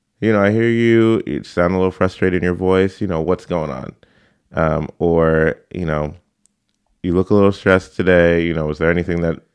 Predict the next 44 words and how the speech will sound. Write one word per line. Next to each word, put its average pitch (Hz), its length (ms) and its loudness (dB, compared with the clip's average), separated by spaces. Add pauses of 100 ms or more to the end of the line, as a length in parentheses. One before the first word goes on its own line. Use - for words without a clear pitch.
(180)
we 92 120 0
didn't 95 240 4
talk 85 220 2
about 78 460 0 (420)
that 85 140 -2
you 85 120 0
wanna 80 200 0
talk - 240 -8
about?" - 400 -6 (200)
You 85 120 -4
know, - 300 -8 (500)
or 90 220 2
just, 104 200 -10
"How 110 160 -2
are 120 60 0
you 117 120 -4
feeling 113 360 -2
today? - 420 -6
Like, - 160 -10 (320)
how 92 140 2
do 95 80 2
you 101 60 0
feel 92 240 2
the 87 100 0
day 82 240 2
went?" - 500 -8 (640)
Um, 80 280 2
so - 100 -4
that's 92 280 4
not 90 180 6
a, 87 80 4
like, 80 260 0
a, 80 240 -2 (760)
it's 95 400 2
specific - 680 0
to 92 360 2
the 85 120 0
day. 85 380 4
She 85 180 -8
can 82 300 -4
run 90 300 4
through 82 240 2
the 80 100 0
day 78 440 2